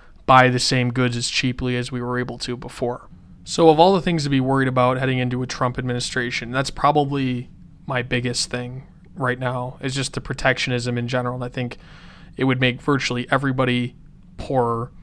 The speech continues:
And th-, that's the last thing we need right now. I talked earlier about this being the slowest recovery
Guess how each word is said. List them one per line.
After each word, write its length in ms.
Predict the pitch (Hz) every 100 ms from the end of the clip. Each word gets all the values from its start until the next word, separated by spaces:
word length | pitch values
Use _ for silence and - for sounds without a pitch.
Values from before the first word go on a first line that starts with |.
| - - - - - - -
And 500 | 123 117 117 117 - - -
th-, 120 | 147 - -
that's 200 | 143 -
the 60 |
last 200 | 135 160
thing 140 | 147 135
we 80 | 135
need 140 | 131
right 100 | 120
now. 160 | 123 120
I 60 |
talked 260 | 117 120 -
earlier 180 | 131 127
about 240 | 120 117
this 160 | 120 -
being 240 | 123 120
the 80 | 117
slowest 460 | - 123 120 -
recovery 680 | 127 - 131 123 120 120 127